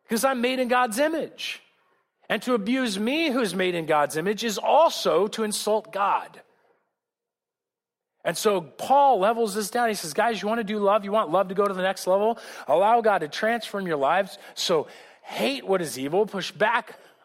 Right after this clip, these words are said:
against it, and hold to the good." So here's a simple way to set this into play.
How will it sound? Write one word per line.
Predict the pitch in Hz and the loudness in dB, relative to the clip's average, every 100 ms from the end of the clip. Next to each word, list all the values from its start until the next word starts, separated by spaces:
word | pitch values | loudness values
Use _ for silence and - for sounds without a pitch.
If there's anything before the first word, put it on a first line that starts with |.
| _ | _
against | 147 139 139 135 - | -4 -2 -2 -4 -4
it, | 190 160 | -4 -6
and | 160 | -12
hold | - 214 254 254 - | 2 4 6 4 0
to | 226 | -2
the | 196 | -2
good." | 170 202 143 98 - _ _ _ _ _ _ _ _ _ _ _ _ _ _ | 2 2 2 0 -10 _ _ _ _ _ _ _ _ _ _ _ _ _ _
So | - 190 160 165 - - _ _ _ _ _ _ - | 0 2 2 -2 -16 -20 _ _ _ _ _ _ -6
here's | 208 233 | -2 -2
a | 180 | -2
simple | 202 185 175 | -4 -2 0
way | 170 | 0
to | 160 151 | 0 -2
set | - 160 147 | -2 -4 -4
this | 143 - | -6 -4
into | 147 | -6
play. | 127 139 107 | -6 -4 -6